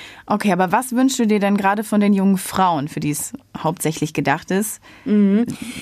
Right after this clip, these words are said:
Speaker 1: was sie da für sich entdecken in deinem Blog?
Speaker 2: Ja, dass die das Thema erstmal allgemein auf dem Schirm haben. Deswegen bin ich auch ganz früh schon, ähm, auf Instagram gegangen und ich habe mir gedacht, da will ich eben die Frauen ansprechen,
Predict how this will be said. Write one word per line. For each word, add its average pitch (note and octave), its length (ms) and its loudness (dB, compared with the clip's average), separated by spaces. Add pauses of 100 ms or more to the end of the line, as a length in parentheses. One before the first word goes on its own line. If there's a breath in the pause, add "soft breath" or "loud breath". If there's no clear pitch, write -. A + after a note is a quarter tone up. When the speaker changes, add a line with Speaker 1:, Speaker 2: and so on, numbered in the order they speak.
(120)
Speaker 1:
was G3+ 220 0
sie G#3+ 80 0
da G#3+ 100 4
für G#3+ 160 0
sich G#3 160 0
entdecken F#3 440 0
in D3 100 0
deinem D3 200 0
Blog? C#3 340 -6 (240 loud breath)
Speaker 2:
Ja, G3 160 2
dass G3+ 160 -2
die G#3+ 80 2
das G3+ 120 0
Thema G#3+ 320 2
erstmal F#3+ 280 -2
allgemein F#3 560 2
auf D3+ 120 -4
dem E3 220 -2
Schirm D#3 420 -2
haben. D#3+ 160 0
Deswegen F#3+ 280 0
bin A3 100 2
ich G#3+ 140 -2
auch F#3 120 -2
ganz G#3 260 -2
früh A3+ 300 0
schon, G#3 400 0
ähm, F#3+ 320 0
auf - 200 -6
Instagram G#3 500 0
gegangen G3 380 0
und F#3 100 -2
ich G3+ 40 0
habe F#3 100 -2
mir G3+ 60 -2
gedacht, F#3 360 -4
da F#3+ 240 0
will G#3 100 -6
ich G3+ 140 -4
eben F#3+ 180 0
die G3+ 140 -2
Frauen G3 240 -2
ansprechen, F3 580 -2